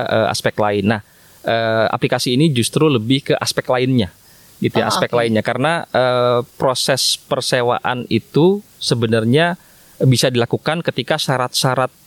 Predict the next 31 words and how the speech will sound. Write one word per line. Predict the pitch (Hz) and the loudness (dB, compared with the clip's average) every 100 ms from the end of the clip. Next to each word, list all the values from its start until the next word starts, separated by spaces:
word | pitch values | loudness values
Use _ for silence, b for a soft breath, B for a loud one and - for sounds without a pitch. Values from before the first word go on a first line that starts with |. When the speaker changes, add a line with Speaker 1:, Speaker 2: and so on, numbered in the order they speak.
| - | -2
Speaker 1:
eh, | 117 117 117 113 113 | 2 4 4 4 4
itu | - 131 | 2 2
menjadi | 135 117 113 | 2 2 0
B | 110 117 110 | 0 0 0
M | |
N | 117 | 0
itu | 120 | -2
sudah | 165 117 113 | -2 -2 0
lengkap | 117 117 - 143 - | 0 0 -2 -6 -4
dan | 120 110 | -2 -2
Speaker 2:
Mhm. | 98 | 0
Speaker 1:
sudah | 110 123 | 0 0
memenuhi | 120 113 113 | 2 2 2
syarat. | 110 120 104 B B B | 2 0 -2 B B B
Nah, | - 226 | -2 -2
Speaker 2:
Mhm. | 220 190 160 147 | -4 -4 -6 -6
Speaker 1:
proses | - 147 151 | -2 0 0
inilah | 135 151 160 | 2 2 2
yang | 170 139 | 0 -2
saya | 139 135 | 0 2
ingin | 127 131 | 2 0
pastikan | 123 - 135 - 151 151 | -2 -4 -4 -2 -4 -2
sudah | 127 117 110 | 0 0 0
rapi | 110 123 | 0 0
benar | 113 107 120 | 2 2 2
dengan | 123 110 | 0 0
aplikasi | 104 123 107 98 | -2 -2 -2 -2
itu, | - 135 | 0 2
baru | 120 113 | 4 2
Speaker 2:
Mhm. | 170 | 2
Speaker 1:
proses | 113 - | 0 -2